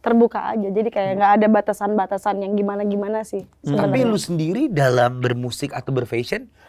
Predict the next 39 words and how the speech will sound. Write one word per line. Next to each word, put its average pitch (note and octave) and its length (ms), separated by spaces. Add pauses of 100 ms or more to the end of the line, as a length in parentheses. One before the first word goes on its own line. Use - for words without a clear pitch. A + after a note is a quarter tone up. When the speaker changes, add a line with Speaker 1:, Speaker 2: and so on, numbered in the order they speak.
(140)
Speaker 3:
jadi B2+ 300 (100)
lebih B2 460
berat F#3+ 320
gak A2 200
dengan A2+ 220
memakai G#2+ 300
hijab? F#2+ 260
Karena B2 240
kan E3+ 160
ini D3 220
kan F#3 100
kepercayaan C#3 640
lu, G3+ 140
Speaker 1:
Iya. E4+ 100
Speaker 3:
tapi C4+ 240 (400)
the D#3 80 (160)
harus G3+ 220
masuk E3+ 160
industri D#3+ 560
yang G3+ 160
Speaker 1:
Betul. C#4+ 320
Speaker 3:
wuhu, F#4+ 480
Speaker 1:
Oh, A#3+ 80
iya, - 20
Speaker 3:
gila, B3 220
Speaker 1:
iya. G#3+ 100
Speaker 3:
ya - 140
kan? C#3 160 (220)
Speaker 1:
Semua C4+ 340
orang D4 160
punya C4+ 160
standar A3+ 320
masing-masing G#3 500
gitu A#3 140
loh, G#3 160
Bib. E3+ 100
Speaker 3:
Iya, C#3 160
iya, G#2+ 180
iya. G#2 160